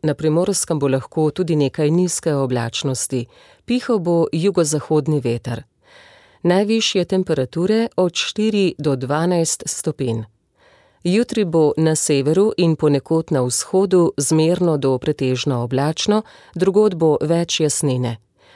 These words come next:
Na severovzhodu bodo možne kratkotrajne plohe. Pihal bo veter zahodnih in severnih smeri. Najnižje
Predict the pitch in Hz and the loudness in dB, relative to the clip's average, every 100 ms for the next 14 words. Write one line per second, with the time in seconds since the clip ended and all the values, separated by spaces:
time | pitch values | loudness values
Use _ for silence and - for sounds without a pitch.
0 | - 160 151 226 220 190 147 - - 139 | -2 0 2 2 2 2 0 -2 -4 -2
1 | 131 202 - 170 170 151 135 135 160 151 | 0 -2 0 0 0 0 0 0 0 0
2 | - _ - 156 - 151 139 127 139 165 | -4 _ -6 -4 -2 -2 -2 -2 -2 -2
3 | 131 120 120 - 120 _ _ _ _ _ | -4 -4 -6 -10 -12 _ _ _ _ _
4 | - 247 254 190 185 190 202 190 - 147 | -4 0 0 2 2 2 2 -2 -2 -2
5 | 135 127 175 202 214 196 190 175 - 160 | -2 -2 0 2 2 0 0 -2 0 0
6 | 151 151 147 - - 151 123 110 _ _ | 0 0 0 0 0 0 -2 -6 _ _
7 | - - 175 196 208 202 - 175 160 | -16 -2 2 4 4 4 2 2 2